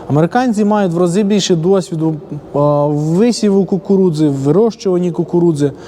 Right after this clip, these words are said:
тому що вони більше її вирощують, вони її давніше вирощують,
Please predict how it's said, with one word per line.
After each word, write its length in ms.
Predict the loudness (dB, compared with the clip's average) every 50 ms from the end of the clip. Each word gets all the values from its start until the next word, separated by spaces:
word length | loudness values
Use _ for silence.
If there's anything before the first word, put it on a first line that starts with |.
| -16 -16 -16 -16 -14 -2
тому 260 | 0 2 4 4 2
що 140 | 2 0 0
вони 260 | 2 2 2 2 2
більше 440 | 0 2 2 2 2 2 2 2 2
її 220 | 2 4 4 2 4
вирощують, 760 | 2 2 2 2 2 0 -2 -4 -2 0 0 0 0 -4 -12 -18 -18 -16 -16 -12 -2 0
вони 320 | 2 2 4 4 4 2
її 220 | 2 2 0 0
давніше 540 | 0 0 0 2 4 4 4 2 2 2 0
вирощують, 800 | 2 2 2 2 2 0 0 -2 -2 -2 0 2 2 0 -2 -10